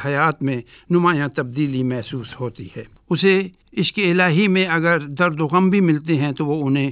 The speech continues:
دنیا کی بہترین نعمتوں اور راحتوں سے بہتر خیال کرتا ہے۔ دل زار کو اس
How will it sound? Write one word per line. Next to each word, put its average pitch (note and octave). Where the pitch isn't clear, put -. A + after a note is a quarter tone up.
دنیا E3
کی C#3
بہترین D#3+
نعمتوں C#3+
اور C3
راحتوں C#3+
سے C3
بہتر C3
خیال A#2
کرتا G#2+
ہے۔ -
دل D#3
زار D3+
کو D3+
اس D3+